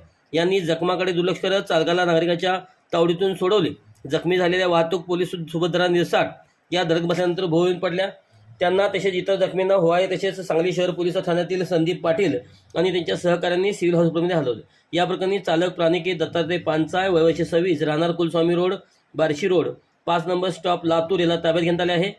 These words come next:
यामध्ये जखमी महेंद्र प्रताप पवार, वय वर्ष चौदा, राहणार जुना बुधगाव रोड, सांगली,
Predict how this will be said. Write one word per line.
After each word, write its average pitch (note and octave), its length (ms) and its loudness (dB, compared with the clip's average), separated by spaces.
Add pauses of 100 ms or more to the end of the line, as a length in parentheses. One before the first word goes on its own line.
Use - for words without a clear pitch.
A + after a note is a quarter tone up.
(360)
यामध्ये F#3+ 340 0
जखमी E3+ 340 -2
महेंद्र F3+ 320 2
प्रताप F3 380 -4
पवार, F3 240 0 (360)
वय D#3+ 120 4
वर्ष F3 260 0
चौदा, E3+ 480 0
राहणार E3 240 2
जुना D#3+ 200 0
बुधगाव E3 260 0
रोड, E3+ 180 2
सांगली, F#3+ 360 0